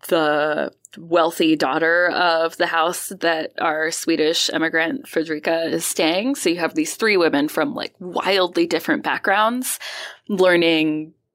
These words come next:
about, like, kind of slavery and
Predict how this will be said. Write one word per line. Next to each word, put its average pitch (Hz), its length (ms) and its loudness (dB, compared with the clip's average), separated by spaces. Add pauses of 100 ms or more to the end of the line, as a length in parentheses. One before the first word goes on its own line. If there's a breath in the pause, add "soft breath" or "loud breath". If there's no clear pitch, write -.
(180)
about, 147 540 4
like, 147 140 2
kind 139 180 -2
of 160 80 -2
slavery 185 760 2
and 151 760 -4